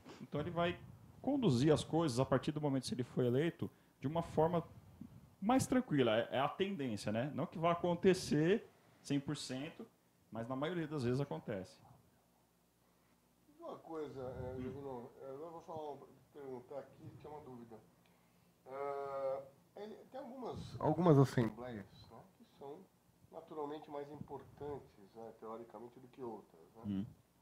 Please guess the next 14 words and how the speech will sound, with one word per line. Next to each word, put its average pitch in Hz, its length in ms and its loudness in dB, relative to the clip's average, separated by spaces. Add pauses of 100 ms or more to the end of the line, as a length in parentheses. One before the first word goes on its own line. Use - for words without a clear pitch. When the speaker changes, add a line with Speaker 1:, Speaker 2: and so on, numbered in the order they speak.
(920)
Speaker 2:
Nós 170 180 -12
batemos 175 540 -8
aqui 151 240 -14
o 165 140 -10
ano 202 100 -8
inteiro 170 480 -8 (800)
que 131 80 -18
a, 113 420 -6 (140)
a 110 140 -6
má 127 580 -4 (600)
organização 151 920 -6
de 135 80 -10
uma - 120 -16
assembleia 147 800 2